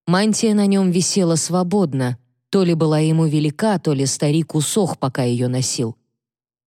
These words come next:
Судья сказал несколько слов, которые я не разобрала. Затем спросил у председателя коллегии присяжных, вынесен ли вердикт.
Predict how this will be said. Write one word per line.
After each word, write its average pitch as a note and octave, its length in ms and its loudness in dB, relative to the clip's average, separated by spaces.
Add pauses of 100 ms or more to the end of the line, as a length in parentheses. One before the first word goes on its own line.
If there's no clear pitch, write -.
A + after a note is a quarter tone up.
(240)
Судья F#3+ 540 0
сказал F#3 420 0
несколько D#3+ 520 0
слов, F3+ 360 -2
которые E3+ 440 0
я D#3 180 0
не D#3 120 0
разобрала. D3 640 0 (400)
Затем F#3 380 2
спросил G#3 480 0
у A3+ 60 4
председателя F3 720 0
коллегии D#3 480 0
присяжных, F3+ 720 0
вынесен G3+ 600 2
ли F#3+ 120 2
вердикт. E3+ 600 -2